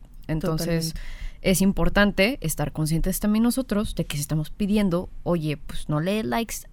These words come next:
Speaker 1: a morras, no sé, en traje de baño. La verdad sí me hace sentir bien insegura". No me siento segura yo, no sé, y tú sí andas dándole like a fa-, a vatos que están bien mameis y de que sin camiseta o así, pues, oye.
Speaker 2: Sí, pues, eso no, eso no está padre, o sea, no habla como
Speaker 1: Pero,
Speaker 2: de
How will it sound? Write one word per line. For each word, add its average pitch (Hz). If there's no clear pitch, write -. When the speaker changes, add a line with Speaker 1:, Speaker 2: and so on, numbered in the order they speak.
Speaker 1:
a 190
morras, 190
no 170
sé, 160
en -
traje -
de 214
baño. 196
La 160
verdad 143
sí -
me 185
hace 185
sentir 190
bien 185
insegura". 170
No 160
me 165
siento 175
segura 185
yo, 196
no 170
sé, 180
y 165
tú 170
sí -
andas 190
dándole 180
like 151
a 143
fa-, -
a 143
vatos 143
que -
están 147
bien 151
mameis 160
y 139
de 175
que 175
sin 175
camiseta 175
o 143
así, 170
pues, 143
oye. -
Speaker 2:
Sí, 196
pues, 165
eso 180
no, 185
eso 190
no 202
está 202
padre, -
o 165
sea, 165
no 175
habla 170
como 247
Speaker 1:
Pero, 202
Speaker 2:
de 160